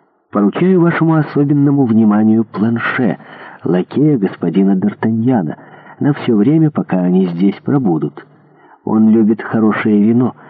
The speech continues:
ключи от погребов у вас. Ему часто приходилось спать на голой земле, и, вероятно, он не откажется от мягкой постели. Позаботьтесь и об этом, пожалуйста». Шарло поклонился и вышел.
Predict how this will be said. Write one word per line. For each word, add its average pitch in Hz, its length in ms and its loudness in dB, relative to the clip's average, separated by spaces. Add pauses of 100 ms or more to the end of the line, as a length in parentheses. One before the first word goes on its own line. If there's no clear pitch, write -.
(280)
ключи 110 420 0
от 107 180 -2
погребов 107 500 2 (120)
у - 120 -6
вас. 78 260 -4 (680)
Ему 156 240 2
часто 175 360 -2
приходилось 160 520 0 (140)
спать 156 320 -4
на 151 140 0
голой 147 400 2
земле, 156 380 2
и, - 20 2
вероятно, 101 640 0
он 107 200 2
не 107 100 2
откажется 104 600 -2
от 101 120 -6
мягкой 104 400 -2
постели. 107 640 -4 (400)
Позаботьтесь 143 720 -2
и 160 80 2
об 104 220 -2
этом, 76 260 -8
пожалуйста». - 640 -10 (1500)
Шарло 120 440 0
поклонился 123 840 0 (140)
и 143 100 -2
вышел. 78 460 -8